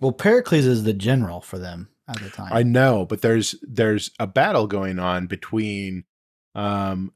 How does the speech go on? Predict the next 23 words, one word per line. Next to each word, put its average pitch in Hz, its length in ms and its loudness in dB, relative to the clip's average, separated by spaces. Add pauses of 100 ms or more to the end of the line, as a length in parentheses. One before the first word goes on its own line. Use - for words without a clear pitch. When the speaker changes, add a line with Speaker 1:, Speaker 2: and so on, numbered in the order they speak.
Speaker 2:
the, 101 680 -2 (440)
um, 87 560 -6 (840)
so 120 220 -2
in 120 140 -2
Athens, 101 540 0
there's 104 200 -2
a 104 40 0
battle 131 280 4
going 117 260 0
on 101 200 -4
between 101 640 -4
those 117 300 2
running 110 440 -2
the 98 300 -4
government, 101 600 -2 (200)
um, 87 480 -8
so - 160 -10
the, 87 240 -10
the 101 80 -14
democracy, 92 640 -10
and 92 160 -12
those 92 480 -10
running, 87 420 -10